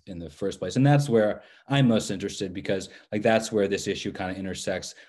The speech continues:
with the extinction crisis. Like, you know, th-, there are a million species that are gonna be facing extinction in the future, many in the coming decades. Um, and as these animals get wiped out,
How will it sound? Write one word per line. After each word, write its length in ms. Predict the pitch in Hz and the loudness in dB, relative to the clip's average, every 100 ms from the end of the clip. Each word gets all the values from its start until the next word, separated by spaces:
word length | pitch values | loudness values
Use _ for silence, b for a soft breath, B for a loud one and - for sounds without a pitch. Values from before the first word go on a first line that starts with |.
| B | B
with 140 | 101 - | -12 -8
the 60 | 95 | -10
extinction 480 | - - 110 98 | -4 -2 0 -2
crisis. 420 | 80 87 80 92 98 | -8 -8 -8 -10 -10
Like, 220 | 90 85 b _ | -10 -12 b _
you 100 | 110 | -6
know, 100 | 101 | -4
th-, 160 | 98 107 | 0 0
there 200 | 107 101 | 2 0
are 180 | 98 - _ 107 | -2 -6 _ 0
a 40 | |
million 260 | 110 107 101 | 2 2 -2
species 400 | - 110 107 95 | -2 -2 -2 -4
that 120 | 95 | -4
are 60 | |
gonna 160 | 92 95 | -4 -6
be 100 | 95 | -8
facing 260 | - 95 - _ _ - | -8 -10 -12 _ _ -12
extinction 640 | 95 - 101 101 98 90 b b b | -12 -8 -8 -6 -8 -8 b b b
in 100 | 104 | -8
the 80 | 95 | -8
future, 500 | - 95 - 90 90 110 | -6 -8 -6 -6 -6 -4
many 220 | 104 98 | -2 -2
in 100 | 95 | -4
the 60 | |
coming 260 | 92 95 90 | -6 -6 -4
decades. 560 | 95 92 90 85 85 - _ _ - | -4 -4 -6 -6 -10 -18 _ _ -12
Um, 240 | 92 92 | -10 -8
and 140 | 104 110 | -6 0
as 380 | 113 107 - - _ _ | 2 2 -2 -16 _ _
these 220 | 117 104 107 | -4 -2 0
animals 320 | 107 107 98 | 0 0 -2
get 120 | 95 | -4
wiped 280 | 92 90 101 | -4 -6 -4
out, 280 | 90 92 | -6 -6